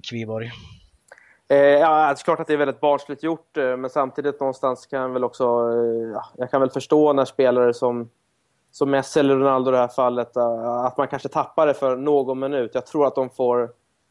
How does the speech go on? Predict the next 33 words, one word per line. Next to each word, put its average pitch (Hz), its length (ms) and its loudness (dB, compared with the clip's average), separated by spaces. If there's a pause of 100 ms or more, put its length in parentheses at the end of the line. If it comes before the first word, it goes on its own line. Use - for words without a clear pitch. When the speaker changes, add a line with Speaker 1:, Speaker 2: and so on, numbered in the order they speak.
(140)
Speaker 2:
eller 135 120 0
de 151 120 0
får, 135 560 2
de 147 100 -2
får 165 180 0
otroligt 151 480 0
mycket, 147 480 -2 (220)
<laughs> - 220 -18
mycket 147 280 -2
smällar 147 440 2
i 131 40 2
Speaker 1:
Mm. 131 120 -2
Speaker 2:
varje 127 180 0
match, 131 360 -6
så, 120 200 -6
eh, 120 480 -6
ibland 135 260 -2
kanske 143 200 -8
de 147 300 2
också 135 260 -4
känner 117 240 -2
sig 113 380 0 (680)
motarbetade 127 880 4
av 117 120 2
domare 120 420 2
och 117 500 2 (200)
av, 117 140 0 (100)
eh, 113 60 -2
av 127 140 0
motspelare, 117 760 0
så 117 180 0
att, 113 200 -6
eh, 117 240 4